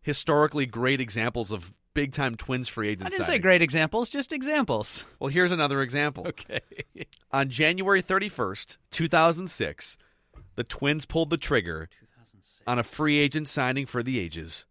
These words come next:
Speaker 1: A guy who once drove in a league-leading one hundred nineteen R B Is,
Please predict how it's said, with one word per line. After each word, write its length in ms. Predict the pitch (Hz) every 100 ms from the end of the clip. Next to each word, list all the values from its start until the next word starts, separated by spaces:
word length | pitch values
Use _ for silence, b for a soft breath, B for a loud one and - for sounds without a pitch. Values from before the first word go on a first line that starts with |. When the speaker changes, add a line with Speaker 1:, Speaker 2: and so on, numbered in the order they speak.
| _ _ _ _ _ _ _ _ 131
Speaker 1:
A 60 |
guy 280 | 127 151 165
who 120 | 165
once 260 | 143 160 -
drove 280 | 160 151 151
in 180 | 147
a 100 | 147
league-leading 680 | 127 139 160 143 160 147 131
one 220 | 131 175
hundred 340 | 170 175 175 147
nineteen 560 | 151 160 151 170 160
R 120 | 151 151
B 140 | 139
Is, 540 | 131 135 143 139 -